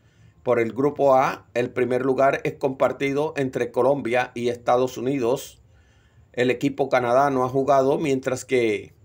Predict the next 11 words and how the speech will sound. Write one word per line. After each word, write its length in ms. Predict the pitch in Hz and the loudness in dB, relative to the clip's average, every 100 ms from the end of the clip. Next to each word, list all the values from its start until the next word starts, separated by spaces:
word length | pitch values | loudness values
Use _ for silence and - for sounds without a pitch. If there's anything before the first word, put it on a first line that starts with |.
| _ _ _ _ - | _ _ _ _ -6
México 800 | 135 175 131 117 135 156 - - | -2 0 -2 -2 0 0 -2 -10
y 160 | 120 | -2
el 140 | 127 117 | 0 0
equipo 340 | 117 143 139 | -2 -4 -2
de 140 | 127 120 | 0 0
Gran 240 | 135 135 | 0 0
Bretaña 500 | 147 143 135 131 143 | 0 0 0 0 -2
queda 300 | 139 139 143 | 0 0 0
con 340 | 135 123 113 - | 0 -2 -4 -4
uno 220 | 156 156 | -2 0
jugado, 600 | 135 120 127 127 156 - | 0 2 2 2 -2 -6